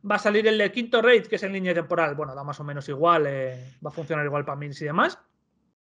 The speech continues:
Pues eso, se va a entregar cuando, cuando las minis del Kickstarter. Y poco después estará en tiendas para, para todo el mundo. Además, eh, hay que decir que los libros de rol, o sea,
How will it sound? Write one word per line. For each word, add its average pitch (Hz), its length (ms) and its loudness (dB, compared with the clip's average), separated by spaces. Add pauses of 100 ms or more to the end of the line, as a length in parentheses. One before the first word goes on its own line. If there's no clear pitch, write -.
(120)
Pues 160 140 -8
eso, 147 160 -10
se 151 100 0
va 175 80 6
a - 20 6
entregar 190 440 2
cuando, 160 1120 2 (400)
cuando 175 260 0
las 151 160 0
minis 160 320 -4
del 160 180 4
Kickstarter. 240 760 -2 (880)
Y 214 140 2
poco 208 360 4
después 226 320 6
estará 190 260 0
en 165 80 -4
tiendas 220 360 2
para, 147 400 -2
para 139 180 -6
todo 156 140 -2
el 143 40 -4
mundo. 147 180 -4
Además, 196 220 0
eh, 165 400 4 (340)
hay 202 100 4
que 254 100 6
decir 254 240 6
que 208 100 2
los 175 140 4
libros 240 300 2
de 226 80 2
rol, 254 380 4
o 170 120 -4
sea, 143 400 -2